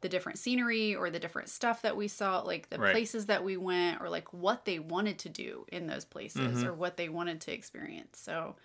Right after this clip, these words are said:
Speaker 1: that was, that was fun.
Speaker 2: Yeah. Yep. I mean, go to the beach and Brooklyn's content laying there,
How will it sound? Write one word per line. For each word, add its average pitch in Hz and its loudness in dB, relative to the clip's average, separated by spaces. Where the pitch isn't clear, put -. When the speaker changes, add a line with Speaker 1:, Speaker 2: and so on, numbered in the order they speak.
Speaker 1:
that - -2
was, - -4
that 240 0
was 285 -2
fun. 226 2
Speaker 2:
Yeah. 120 2
Yep. 123 -6
I 113 -4
mean, 113 2
go 123 10
to 120 2
the 110 2
beach 120 4
and 104 0
Brooklyn's 110 6
content 107 2
laying 104 4
there, 196 4